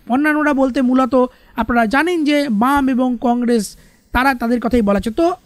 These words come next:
আমরা আপনাদেরকে পরিষ্কার যেটা বলছি যে এই রেজাল্ট যদি সত্যি করে বাস্তবে ফলে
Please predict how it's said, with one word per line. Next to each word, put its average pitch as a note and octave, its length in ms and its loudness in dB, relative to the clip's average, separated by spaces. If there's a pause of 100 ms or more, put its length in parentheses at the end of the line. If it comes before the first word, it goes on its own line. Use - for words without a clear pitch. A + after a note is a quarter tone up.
(200)
আমরা C4+ 260 0
আপনাদেরকে C#4 320 -2
পরিষ্কার C4 400 0
যেটা C#4+ 140 0
বলছি C4+ 320 2 (1200)
যে A#3 60 0
এই C4+ 300 0
রেজাল্ট C4+ 360 0
যদি C#4 160 -4
সত্যি C4 300 -4
করে D4 220 0
বাস্তবে B3 520 -4
ফলে C#4 160 0